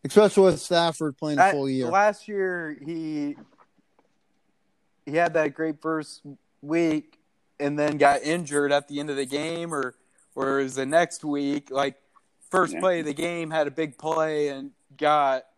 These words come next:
Speaker 2: got lit up, and he just, he just wasn't the same ever since that. I, and I think he can't, tried coming back and got hurt again, or I don't know.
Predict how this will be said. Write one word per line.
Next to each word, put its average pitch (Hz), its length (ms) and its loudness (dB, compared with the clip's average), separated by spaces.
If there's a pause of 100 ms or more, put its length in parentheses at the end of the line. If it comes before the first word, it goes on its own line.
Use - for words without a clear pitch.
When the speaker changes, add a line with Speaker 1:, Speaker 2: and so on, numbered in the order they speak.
(720)
Speaker 2:
got 143 260 -4
lit 156 260 0
up, 151 360 2
and 131 280 -8
he 139 120 -10
just, 147 320 -2 (680)
he 156 140 -2
just 160 220 2
wasn't 139 420 0 (140)
the 135 140 -6
same 139 680 -6
ever 135 280 2
since 139 340 -4
that. 120 400 -2
I, 131 220 2
and 135 200 0
I 131 80 0
think 143 240 -2
he 131 120 -4
can't, 147 360 -4
tried 139 260 2
coming 131 340 -6
back 139 340 2
and 120 100 -16
got 123 200 -2
hurt 135 200 -2
again, 143 560 -4
or 117 200 -8 (500)
I 139 120 6
don't 131 160 2
know. 127 300 -2